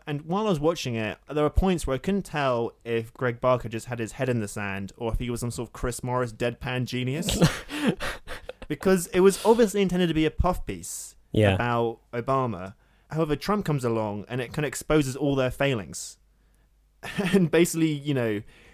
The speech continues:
Speaker 1: the end of the movie is like, well, everything we've accomplished is
Speaker 2: It's gonna be
Speaker 1: now,
Speaker 2: torn to
Speaker 1: it's gonna be
Speaker 2: shreds
Speaker 1: torn
Speaker 2: and
Speaker 1: to shreds. There's, like, discussion about the, um, Paris environmental policies, which obviously, you know, I don't know if it's, this new version will edit that out, but, like, when it was playing in,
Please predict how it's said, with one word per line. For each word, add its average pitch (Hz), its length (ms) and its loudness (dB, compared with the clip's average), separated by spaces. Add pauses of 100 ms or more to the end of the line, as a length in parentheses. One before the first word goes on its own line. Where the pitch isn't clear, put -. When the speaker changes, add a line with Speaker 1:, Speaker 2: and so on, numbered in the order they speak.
(200)
Speaker 1:
the 147 80 4
end 170 100 8
of 160 60 4
the 143 80 4
movie 147 260 6
is 117 120 0
like, 120 160 2
well, 120 140 2
everything 156 220 4
we've 135 120 2
accomplished 127 800 -4 (360)
is 127 100 -2
Speaker 2:
It's 117 40 -2
gonna 117 120 6
be - 60 6
Speaker 1:
now, 127 100 2
Speaker 2:
torn 113 180 12
to 98 40 4
Speaker 1:
it's - 100 0
gonna 101 220 8
be - 80 8
Speaker 2:
shreds - 80 2
Speaker 1:
torn - 80 6
Speaker 2:
and 165 80 4
Speaker 1:
to 151 40 0
shreds. 160 300 4
There's, 123 140 -4
like, 139 260 -2
discussion 135 440 0
about 120 260 0
the, 120 140 -2
um, 113 140 -2
Paris 120 480 0
environmental 117 760 -2
policies, 101 520 -10
which 101 140 -10
obviously, 104 580 -8 (120)
you 131 140 -4
know, 110 140 0 (140)
I 127 80 -2
don't 147 140 8
know 139 80 8
if 120 80 4
it's, - 260 -4 (100)
this 120 200 -4
new 131 160 2
version 120 320 0
will - 80 -8
edit 117 200 -4
that 104 120 -6
out, 135 300 -4
but, 107 120 -8
like, 110 180 -6
when 120 100 -2
it 113 40 -2
was 110 120 -4
playing 110 500 -6
in, 101 460 -10